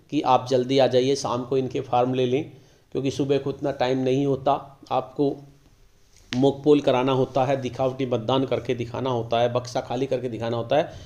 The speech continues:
काफ़ी काम होता है, तो मतदान अभिकर्ता का कार्य आप ट-, समय से ही पूरा कर लें। तो साथियों, आज की वीडियो में इतना ही।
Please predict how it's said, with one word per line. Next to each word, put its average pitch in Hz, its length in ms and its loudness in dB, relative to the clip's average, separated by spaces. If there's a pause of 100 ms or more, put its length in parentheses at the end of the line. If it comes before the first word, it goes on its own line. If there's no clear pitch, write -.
(220)
काफ़ी 123 260 4
काम 143 200 0
होता 127 220 2
है, 135 60 2
तो 160 120 -2
मतदान 120 360 -2
अभिकर्ता 120 480 -4
का 117 140 -6
कार्य 107 280 -6
आप 139 260 -4
ट-, - 100 -6
समय 113 280 -6
से 104 140 -4
ही 131 240 -6 (420)
पूरा 131 220 6
कर 107 160 0
लें। 95 220 -2 (400)
तो 120 60 -6
साथियों, 131 720 0
आज 117 160 0
की 151 120 -6
वीडियो 131 280 0
में 147 100 4
इतना 151 200 2
ही। 165 220 0